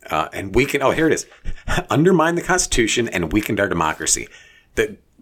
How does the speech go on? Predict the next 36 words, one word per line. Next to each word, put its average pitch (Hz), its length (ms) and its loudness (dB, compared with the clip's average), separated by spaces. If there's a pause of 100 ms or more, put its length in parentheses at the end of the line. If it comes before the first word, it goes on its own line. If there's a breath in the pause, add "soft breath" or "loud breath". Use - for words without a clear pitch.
two 190 180 4
in - 80 4
one. 73 200 0
That's 113 220 -2
the, - 100 -6
that's 139 260 -4
their 185 140 -4
fucking 156 320 -4
phraseology 104 760 0
now 104 220 0
that 85 200 -6
all 90 220 -2
of 98 60 0
them 95 80 2
are 82 80 2
jumping 95 340 -4
on. 95 180 0
It 80 100 -4
just - 220 -4
pisses 80 320 0
me 80 120 -6
off 78 200 -2
'cause - 200 -4
you, 160 80 0 (180)
you 135 120 -6
fucking - 380 -2
America 85 440 0
haters. 85 400 0 (340)
Keep - 140 -6
that 143 160 2
shit 107 240 2
out 90 80 2
of 87 60 -2
your 78 100 -2
mouth. 67 320 -4 (540 loud breath)
Um, 104 500 0